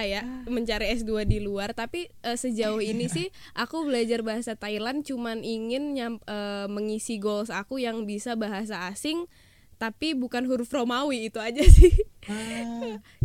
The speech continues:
Speaker 1: Jadi,
Speaker 2: paham, paham.
Speaker 1: eh, aku sama kakak aku kayak deal gitu, kayak pernah bikin janji gitu, kita harus bisa satu bahasa di mana bahasa itu nggak pakai huruf Romawi gitu kan.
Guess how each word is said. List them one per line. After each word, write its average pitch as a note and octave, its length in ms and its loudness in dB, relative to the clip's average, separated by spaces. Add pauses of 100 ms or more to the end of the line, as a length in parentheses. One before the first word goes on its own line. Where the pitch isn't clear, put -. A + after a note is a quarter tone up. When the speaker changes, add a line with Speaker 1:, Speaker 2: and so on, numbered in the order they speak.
(140)
Speaker 1:
Jadi, A3+ 400 -2
Speaker 2:
paham, E3 240 -8
paham. D#3+ 400 -12
Speaker 1:
eh, A#3+ 280 -4 (100)
aku B3+ 260 -6
sama C#4+ 240 -6
kakak A#3 260 -6
aku C4 160 -8
kayak G3+ 400 -4
deal A3 400 0
gitu, G3+ 540 -6
kayak G3 420 -8
pernah G3+ 300 -10
bikin G3 480 -8
janji F#3 400 -8
gitu, - 240 -14
kita A#3 400 -8
harus G#3+ 420 -8
bisa G#3+ 380 -12
satu G#3 320 -8
bahasa F#3 420 -10
di G#3+ 140 -6
mana F#3+ 240 -12
bahasa G3 400 -8
itu C4+ 260 -8 (280)
nggak G3 200 -8
pakai G3 220 -10
huruf A3 240 -6
Romawi G#3+ 560 -2
gitu F#3+ 160 -8
kan. E3 560 -10